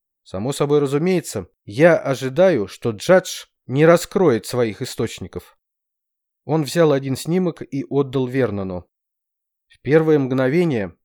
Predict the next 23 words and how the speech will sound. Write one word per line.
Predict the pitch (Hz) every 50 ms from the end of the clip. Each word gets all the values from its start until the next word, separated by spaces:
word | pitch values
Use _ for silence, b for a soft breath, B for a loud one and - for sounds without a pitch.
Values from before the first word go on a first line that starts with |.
| _ _
этот | - 117 117 - 120 _
черно-белый | - - 139 143 135 135 123 120 143 151 139 123 107
глянец | 120 127 151 160 156 127 - - - _ _ _
показался | - - - 139 131 175 190 180 - 175
совершенно | - - 160 160 147 - - 202 196 190
невразумительным. | 185 185 185 175 175 160 156 180 185 180 165 - 131 117 107 101 92 - _ _ _ _ _ _ _ _ _
Потом | - 120 120 - 202 214 196
очертился | 180 - - 143 127 - 180 202 202 - - 147
погрудный | _ - 131 131 127 139 160 180 165 175 170
портрет. | 165 - 170 156 - - 135 117 107 - - - _ _ _ _ _ _ _ _ _ _ _ _ _ _ _ _ _ _ -
Невероятно. | 95 98 104 120 131 139 147 151 156 151 135 127 104 - - 95 85 82 82 _ _ _ _ _ _ _ _ -
Вернон | 101 110 147 180 160 143 131 110 98 92
протянул | - - 120 117 - 139 139 151 151 143 131 131
руку | 156 156 - 143
за | 123 - 139
вторым, | - - 151 151 156 147 113 90 _ _ _ _ _ _ _ _
в | 101 104 139
рост | 156 147 117 - - _ - - _ _ _ -
и | 131 127 117
с | - - -
обрезанным | 135 139 147 139 135 123 123 131 131 127
фоном. | - - 143 117 101 92 85 - _ _ _ _ _ _ _ _
Затем | - 117 110 - - 190 208 208 208